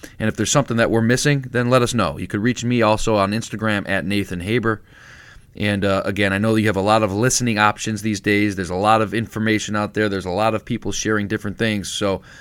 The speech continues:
if you are listening to this podcast, and if you're a loyal listener to this podcast, from the bottom of my heart, I wanna just say thank you. Uh, very grateful for that.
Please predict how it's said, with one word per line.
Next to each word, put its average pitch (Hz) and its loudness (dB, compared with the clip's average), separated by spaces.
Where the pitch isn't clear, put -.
if - -8
you 117 4
are 147 8
listening 139 4
to - -12
this 120 -4
podcast, 117 2
and 101 -2
if 95 -8
you're 101 0
a 98 0
loyal 131 4
listener 104 0
to - -10
this 98 -6
podcast, 98 -2
from 117 -4
the 104 0
bottom 117 6
of 110 0
my 104 2
heart, 101 2
I 98 4
wanna 101 -2
just 95 -4
say 87 -2
thank 131 -2
you. 123 2
Uh, 85 -4
very 113 2
grateful 104 0
for 104 -4
that. 98 2